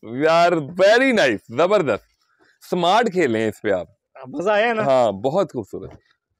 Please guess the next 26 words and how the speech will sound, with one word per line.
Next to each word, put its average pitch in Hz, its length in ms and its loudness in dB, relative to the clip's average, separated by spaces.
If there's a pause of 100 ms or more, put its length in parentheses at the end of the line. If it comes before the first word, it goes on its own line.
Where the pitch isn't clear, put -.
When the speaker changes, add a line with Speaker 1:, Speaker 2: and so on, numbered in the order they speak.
Speaker 2:
ये 214 120 4
हुन 202 140 -2
वो 220 140 2
है 226 60 0
ना 247 100 -2
कि 240 100 -4
तुसी 208 240 -10
समझ 233 300 -2
लो 240 60 2
कि 220 100 -4
तुसी 190 180 -8
कीमा 208 460 -6
करेले 196 300 -2
हुनी 208 200 -2
खा 139 200 -4
Speaker 1:
क्या 127 220 2
Speaker 2:
लेते 123 120 4
हैं। 117 120 4
ये 107 60 0
Speaker 1:
बात 95 500 0
Speaker 2:
शॉल। 98 100 2
Speaker 1:
है 98 240 2
यार, 98 520 2
ये, 107 280 0 (1500)
ये 170 220 0
चीज। 90 260 -10